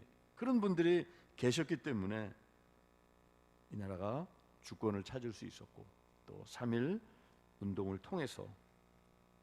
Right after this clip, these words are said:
임시정부가 수립되고 우리나라가 대한민국으로 또 자리를 잡는 데 있어서, 독립국가로 자리 잡는 데 있어서 결정적인 역할을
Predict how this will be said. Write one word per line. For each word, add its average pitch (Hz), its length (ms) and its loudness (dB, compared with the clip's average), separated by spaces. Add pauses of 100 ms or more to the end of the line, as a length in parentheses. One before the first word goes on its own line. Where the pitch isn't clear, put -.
(520)
임시정부가 87 500 -6
수립되고 87 720 -8 (520)
우리나라가 85 480 -6
대한민국으로 85 840 -6 (720)
또 - 120 -20 (240)
자리를 101 380 -2
잡는 98 360 2
데 92 100 0
있어서, - 360 -12 (100)
독립국가로 104 840 -2 (480)
자리 165 200 -4
잡는 120 300 4
데 107 80 -2
있어서 98 360 -8
결정적인 185 840 0 (340)
역할을 98 480 -6